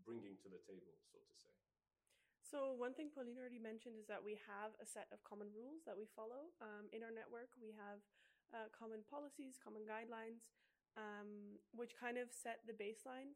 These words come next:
Speaker 2: for minimum standards across our network, keeping people safe, but also,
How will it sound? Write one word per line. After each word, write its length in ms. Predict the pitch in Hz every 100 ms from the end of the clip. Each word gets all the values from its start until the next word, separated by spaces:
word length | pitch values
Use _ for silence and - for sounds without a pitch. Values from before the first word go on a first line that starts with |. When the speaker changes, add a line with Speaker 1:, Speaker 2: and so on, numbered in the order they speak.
| -
Speaker 2:
for 400 | 226 214 214 220 - - -
minimum 320 | 220 226 233 226
standards 480 | 226 214 202 202
across 240 | 220 202 202
our 80 | 214
network, 320 | - 190 220 -
keeping 240 | - 233 220
people 240 | 226 214
safe, 320 | 208 277 311
but 80 | 262
also, 480 | 214 214 - 226